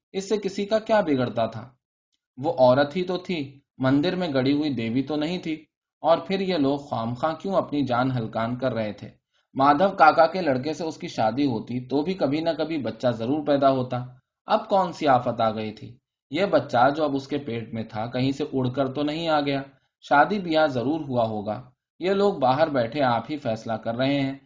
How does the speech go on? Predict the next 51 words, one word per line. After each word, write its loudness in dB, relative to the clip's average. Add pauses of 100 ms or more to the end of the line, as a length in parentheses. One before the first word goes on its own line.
(240)
اور 2
جس -8
کی -6
بابت 4
فیصلہ -2
ہو -2
رہا 6
ہے، 2
اس -8
سے -2
کچھ -4
پوچھتے -8
ہی 0
نہیں۔ -2 (500)
گویا 8
وہ 4
بچہ 2
نہیں، 2
بلکہ -2
یہ 0
خود -2
جن 0
رہے 0
ہیں۔ -8 (140)
عجیب -2
بات 4
تھی۔ -12 (280)
اور 4
پھر -2
ان -4
کو -2
بچے -4
کی -8
کیا -2
فکر -6
پڑ -4
گئی -4
تھی؟ -14 (440)
بچے -2
کی -6
فکر -4
یا 2
تو -2
ماں 0
کرتی -2
ہے 0
یا 2
اس -4
کا -2
باپ۔ 0 (680)
باپ؟ 2